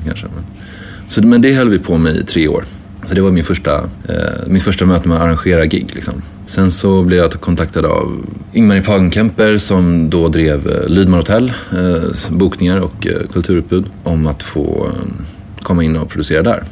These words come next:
Så det gjorde jag ett tag. Och det var också en fantastisk, liksom, skola och ett väldigt, så här, lyxigt läge, för att man fick boka band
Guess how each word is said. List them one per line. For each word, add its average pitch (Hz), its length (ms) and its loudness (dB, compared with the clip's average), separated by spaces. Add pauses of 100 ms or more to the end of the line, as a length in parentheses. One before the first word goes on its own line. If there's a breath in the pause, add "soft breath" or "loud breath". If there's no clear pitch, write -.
(160)
Så - 120 -8
det 90 80 2
gjorde 95 180 4
jag 78 80 2
ett 76 60 -8
tag. 78 180 -4 (200)
Och 90 80 -2
det 90 60 4
var 85 80 2
också 80 140 -2
en 85 80 2
fantastisk, 82 580 -2
liksom, - 260 -4 (540)
skola - 400 0 (220)
och 76 240 -2
ett 76 160 -4
väldigt, 69 220 -2
så - 100 -4
här, - 60 -4
lyxigt - 520 -4
läge, 87 380 2
för 78 120 -6
att 73 60 -6
man 76 180 -2
fick 76 220 -6
boka 92 260 0
band 101 520 4